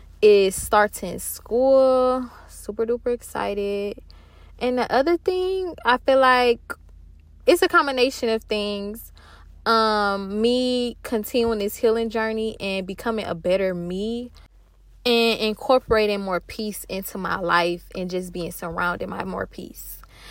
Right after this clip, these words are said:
And one thing that I am no longer entertaining in twenty twenty-three,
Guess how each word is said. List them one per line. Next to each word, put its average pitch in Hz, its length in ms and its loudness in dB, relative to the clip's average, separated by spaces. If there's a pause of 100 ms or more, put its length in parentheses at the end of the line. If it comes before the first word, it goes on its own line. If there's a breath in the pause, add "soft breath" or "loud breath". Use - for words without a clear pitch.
(180 loud breath)
And 196 240 0
one 294 260 2
thing 320 340 4
that 220 120 6
I 202 120 4
am 170 340 -4
no 202 200 6
longer 262 480 2
entertaining 214 960 -4
in 175 200 -10
twenty 208 420 -10
twenty-three, 208 880 -10